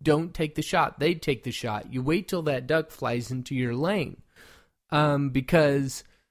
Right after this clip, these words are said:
especially now, if you have two or three guys, it's fine. But if you have more than that,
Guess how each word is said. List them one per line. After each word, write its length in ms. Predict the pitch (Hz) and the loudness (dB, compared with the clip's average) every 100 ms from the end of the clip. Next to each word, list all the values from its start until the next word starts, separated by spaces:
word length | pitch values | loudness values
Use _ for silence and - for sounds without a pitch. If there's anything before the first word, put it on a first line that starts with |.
| _ - | _ -4
especially 720 | 156 - 208 - 180 156 147 | -2 2 0 0 0 0 0
now, 320 | 165 156 151 147 | 0 2 4 2
if 160 | - | 2
you 80 | 147 | 0
have 220 | 151 139 | 2 -2
two 160 | - 160 | 2 2
or 80 | 139 | 2
three 220 | 143 131 | -2 -2
guys, 360 | 120 113 117 | 0 -2 -2
it's 160 | 127 - | -6 -6
fine. 360 | - 220 151 120 | 2 2 4 0
But 120 | 107 | -4
if 140 | - | -4
you 100 | 127 | -2
have 200 | 127 113 | 0 -2
more 280 | 131 147 202 | -2 0 2
than 220 | 175 127 | 0 0
that, 300 | 113 113 113 | -2 -6 -8